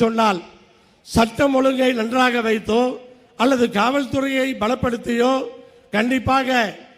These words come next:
எல்லா விஷயத்தையும் நாம் நிறுத்திவிட முடியாது. இன்றைக்கு தேவையானது தமிழ்நாட்டுக்கு தனி மனித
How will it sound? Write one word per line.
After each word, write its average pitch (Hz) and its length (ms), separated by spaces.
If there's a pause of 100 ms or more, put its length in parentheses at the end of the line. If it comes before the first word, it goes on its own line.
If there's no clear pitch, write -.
(240)
எல்லா 262 340 (180)
விஷயத்தையும் 285 680 (120)
நாம் 254 240
நிறுத்திவிட 262 500
முடியாது. 233 480 (760)
இன்றைக்கு 262 440 (120)
தேவையானது 277 680 (300)
தமிழ்நாட்டுக்கு 262 680 (520)
தனி 262 260
மனித 247 240